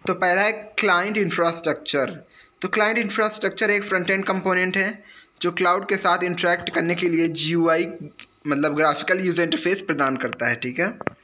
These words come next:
उसके बाद एप्लीकेशन। Application कोई भी सॉफ्टवेयर प्लेटफॉर्म हो सकता है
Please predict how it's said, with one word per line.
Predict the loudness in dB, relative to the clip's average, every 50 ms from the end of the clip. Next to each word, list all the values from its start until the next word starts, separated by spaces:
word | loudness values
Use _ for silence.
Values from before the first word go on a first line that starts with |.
| -20 -16 -16 -16 -16 -18 -20 -16 -10 -8
उसके | -6 -2 0 2
बाद | 2 4 4
एप्लीकेशन। | 2 2 2 0 0 2 2 2 2 2 0 0 -2 -2 -6 -8 -12 -18 -20 -14 -4 0
Application | 0 0 2 2 0 2 2 0 0 2
कोई | 2 2 2
भी | 2 2
सॉफ्टवेयर | 2 2 2 2 2 2 2 2 2
प्लेटफॉर्म | 2 0 0 0 2 0 0 2
हो | 2 0 0
सकता | 0 -2 -2 0 2 2 2
है | 2 2 0 -4 -6 -10